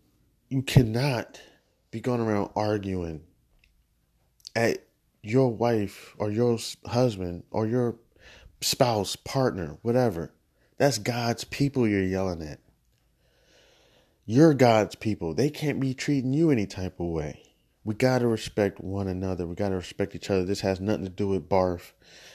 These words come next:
but it's just, what, what I'm talking about is finances and business and how much we can give to that and not treat, you know, during covid, supposedly divorce rates went up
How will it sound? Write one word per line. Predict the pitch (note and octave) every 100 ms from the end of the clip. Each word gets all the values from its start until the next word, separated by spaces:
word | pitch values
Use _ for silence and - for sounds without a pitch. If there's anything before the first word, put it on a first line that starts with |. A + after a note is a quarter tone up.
| - - - _
but | G2+ F#2 E2+ - - - - - _
it's | A2 G2
just, | G2+ E2 - - - _ _ _ _ _
what, | A#2+ B2+ -
what | A2+
I'm | A2+ G2
talking | - B2+ A2+
about | A2 F#2
is |
finances | - - A2 G#2 F#2+ - D#2+
and | E2+ E2
business | A#2 A#2 F#2 E2+ D#2+ - _ - - - -
and | G2 F#2+ F2+ E2+ D#2+ - _ _
how | - A#2
much | G#2 G2+ - -
we | G2+
can | - - F2+
give | D2+ A2+ A#2 F#2+ -
to | - F#2
that | C#2+ A2+ G#2 - - - _ _ _ _ _ _ _ _ _ _ _
and | G#2 G2
not | G#2+ G#2 -
treat, | - A2+ G2 D#2+ - _ _ _ _ _ _ _ _ _ _
you | G#2
know, | F#2+ E2+ D2+ - _ _
during | A#2+ A#2+
covid, | G#2+ - A#2+ G2+ E2
supposedly | - - A2 G#2+
divorce | F2 F2+ G2+ G2 -
rates | - F#2+ - -
went | F2 G2+ G2+
up | G2+ -